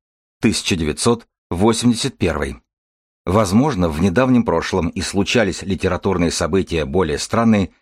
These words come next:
чем та книга, о которой я собираюсь здесь порассуждать, но я в этом сильно сомневаюсь.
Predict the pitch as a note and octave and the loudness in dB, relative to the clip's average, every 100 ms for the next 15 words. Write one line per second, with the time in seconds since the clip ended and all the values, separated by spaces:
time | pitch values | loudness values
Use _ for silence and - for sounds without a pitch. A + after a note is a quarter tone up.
0 | _ _ - C#3 A#2+ A2+ - C3+ A#2 G2+ | _ _ -2 0 2 0 2 2 2 0
1 | G2+ G2+ G#2 G2 E2+ E2 F#2 F#2 G2 G2+ | 0 0 0 2 0 0 -2 0 0 0
2 | - E2 G2 - - F#2 - D2+ C2+ C#2 | -4 -4 -2 -2 -2 -2 -2 -4 -2 -4
3 | - _ _ _ _ G2+ G2+ F2 G#2+ G#2+ | -6 _ _ _ _ 2 2 2 0 0
4 | G2 - C3 A#2 - F#2+ F2+ D2 C2+ B1 | -2 0 2 2 0 0 0 0 -2 -6
5 | - | -12